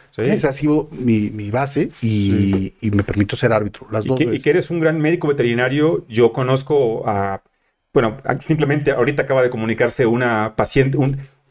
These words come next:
Speaker 1: una paciente mía que es paciente tuya de su perrito, Jazmín,
Speaker 2: Jazz.
Speaker 1: que, Jazz,
Speaker 2: Ujú.
Speaker 1: por ahí Jazz, que, este, tiene las mejores opiniones obviamente de tu trabajo y todos sabemos, este,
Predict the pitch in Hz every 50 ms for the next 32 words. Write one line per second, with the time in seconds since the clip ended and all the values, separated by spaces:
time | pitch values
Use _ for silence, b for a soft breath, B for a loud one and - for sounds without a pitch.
0 | _ - 147 147 151 143 139 - - 156 151 151 165 160 160 156 160 156 151 143
1 | 143 - 135 - 151 143 139 143 143 151 147 151 147 139 139 139 139 139 147 139
2 | 147 147 147 156 165 160 - - 120 107 127 127 135 156 175 175 - 147 B B
3 | B 110 104 110 117 135 - 147 131 135 - - - 131 120 110 139 170 147 185
4 | - - - - 123 110 110 127 135 135 127 117 127 135 - - 131 135 139 B
5 | B B B B 123 110 - - - 113 107 107 104 104 104 104 110 110 - 139
6 | 143 139 135 127 147 139 139 127 123 135 135 - 120 120 120 127 131 131 123 120
7 | 123 120 - 131 117 117 123 - 120 117 117 120 117 - - 147 143 127 117 -
8 | 139 190 180 147 - - 107 131 143 135 113 101 - - - 123 101 87 - 113
9 | 104 98 -